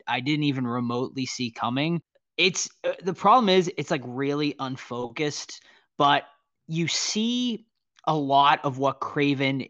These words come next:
is, is heading towards. Um, there is a great, there is a scene in here that is almost identical to the Nightmare on Elm Street bathtub scene that he ends up perfecting a few years later.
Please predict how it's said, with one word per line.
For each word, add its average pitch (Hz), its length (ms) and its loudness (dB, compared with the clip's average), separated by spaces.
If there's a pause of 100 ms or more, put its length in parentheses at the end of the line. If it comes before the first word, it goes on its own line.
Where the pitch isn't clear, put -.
is, 127 640 -8 (1300)
is 135 160 -8
heading 135 320 -2
towards. 110 640 -8
Um, 127 340 0
there 147 200 2
is 147 100 2
a 151 60 -2
great, 135 460 -2
there 156 100 4
is 156 160 2 (100)
a 135 80 -4
scene 156 280 0
in 139 100 2
here 127 160 0
that 120 220 0
is 120 100 -4
almost 135 380 0
identical 120 840 -4 (320)
to 135 140 -2
the 120 80 -2
Nightmare 120 380 -2
on 120 80 -2
Elm 117 120 -2
Street 113 280 -6
bathtub 107 480 -2
scene 104 320 -6
that 110 160 -4
he 117 100 -4
ends 113 140 -6
up 113 120 -8
perfecting 110 480 -6
a 101 60 -8
few 117 180 -8
years 110 320 -4
later. 117 480 0